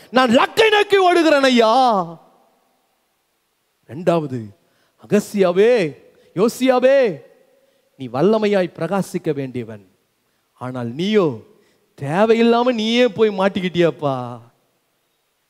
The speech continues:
தேவையில்லாம மூக்க நுழைச்சிட்டியாப்பா. நீ எப்பவோ நீ எப்படி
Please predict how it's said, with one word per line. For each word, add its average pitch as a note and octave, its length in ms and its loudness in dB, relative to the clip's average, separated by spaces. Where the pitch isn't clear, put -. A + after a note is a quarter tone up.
தேவையில்லாம C#4 680 2
மூக்க D4 260 0
நுழைச்சிட்டியாப்பா. A#3+ 680 0
நீ D3+ 60 -10
எப்பவோ D#4 360 0
நீ E4 80 4
எப்படி F4 200 0